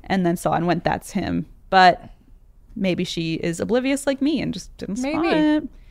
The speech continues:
Speaker 1: it. <coughs> Um, anyway, so the things she remembered from that night were that at the Barrowland, John H. had said he had a sister. He mentioned having, uh, a caravan in Irving, and he mentioned that he had a cousin who recently hit a hole in one in golf.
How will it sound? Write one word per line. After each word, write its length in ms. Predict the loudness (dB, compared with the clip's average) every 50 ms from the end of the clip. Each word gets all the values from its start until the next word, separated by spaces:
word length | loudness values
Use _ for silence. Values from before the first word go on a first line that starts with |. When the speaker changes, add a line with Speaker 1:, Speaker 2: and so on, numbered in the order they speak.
| -20 -20 -20 -20 -20 -20 -20 _ 0
Speaker 1:
it. 440 | 2 2 2 6 6 6 6 6 0 -6
<coughs> 120 | -4 0
Um, 340 | 4 6 6 6 4 2 -2 -4 -12 -2 0
anyway, 360 | 2 2 2 2 0 -2 -2
so 380 | -2 2 4 6 6 4 2 0
the 80 | -4 -4
things 240 | -2 0 0 0 -2
she 140 | -2 0 0
remembered 340 | 2 4 4 2 2 0
from 160 | 2 0 0 2
that 140 | 2 2
night 200 | 2 2 2 2
were 140 | 2 2 2
that 280 | 4 4 2 2 0 2 0
at 160 | 0 2 2
the 60 | 2
Barrowland, 600 | 4 6 6 6 4 2 0 0 -2 -2 -4 -6 -10 -18 -20 -16 -14 -8
John 300 | -2 0 2 2 2 2
H. 460 | 2 2 0 0 0 -4 -12 -14 -14 -18 -20 -20 -20 -20 -8
had 180 | -6 -6 -6
said 260 | 0 2 2 2 2 2
he 100 | 0 0
had 100 | 0 0
a 40 | -2
sister. 580 | -2 -2 -2 -2 0 0 2 2 4 2 0 -2 -6
He 140 | -4 -4 -2
mentioned 320 | -2 -2 -2 -2 -4 -2
having, 400 | 0 0 0 2 0 -2 -4 -6 -8 0 2
uh, 320 | 2 2 4 2 0 -2 -2
a 80 | -6 -6
caravan 840 | -8 -10 -6 -2 0 2 2 2 0 0 0 0 0 0 0 -2 -2 -2
in 140 | -4 -4 -4 -2
Irving, 500 | -2 -2 0 0 0 -2 0 -2 -4 -6 -8 -20 -20 -20 -4
and 160 | 0 2 2 4
he 40 |
mentioned 300 | 4 4 2 2 2 0
that 60 | 0 0
he 120 | 0 0
had 60 | 0 0
a 60 | -2
cousin 380 | -2 0 0 0 2 0 0
who 200 | 0 0 -2 -2
recently 480 | -2 -2 -4 -4 -4 -4 -2 -2 0 -2
hit 160 | -2 -2 -2
a 60 | -4
hole 240 | -2 0 -2 -2 0
in 120 | -2 -2 -2
one 300 | -2 -2 -2 -4 -8 -8
in 140 | -8 -8 -6
golf. 420 | -4 -4 -6 -6 -10 -12 -20 -20